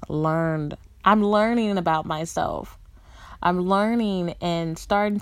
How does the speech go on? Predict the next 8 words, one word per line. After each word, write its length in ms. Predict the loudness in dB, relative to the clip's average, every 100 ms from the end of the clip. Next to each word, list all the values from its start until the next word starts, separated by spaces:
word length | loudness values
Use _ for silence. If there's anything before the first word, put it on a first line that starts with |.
| -2
to 340 | -2 0 -2 -4 -4
accept 540 | -4 0 2 2 0
and 120 | 0
embrace 540 | 0 0 -2 -2 -2 -2
myself. 720 | -2 -6 -6 -4 -4 -8 -16 -20 -20 -20 -20 -20 -20 -20 -10
And 440 | -2 0 0 -2 -6 -4
I 500 | 0 0 0 0 -2
am 440 | -2 -2 -2 -4